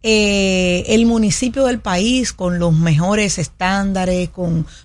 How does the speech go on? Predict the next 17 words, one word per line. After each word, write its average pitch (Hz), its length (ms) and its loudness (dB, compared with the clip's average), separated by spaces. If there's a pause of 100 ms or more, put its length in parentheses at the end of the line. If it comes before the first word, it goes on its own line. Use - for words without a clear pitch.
todo 214 320 2
positivo, 190 920 0 (240)
todavía 254 560 -2
no 254 160 0
es 247 160 -2
una 254 180 0
figura, 185 560 -2 (320)
¿m? 262 140 -4 (480)
reconocida 214 1300 0
a - 20 -2
nivel 175 320 0
nacional 175 520 -2
porque 226 440 -8
no 247 180 0
es 277 100 -2
tan 277 200 -2
sencillo. 262 560 -4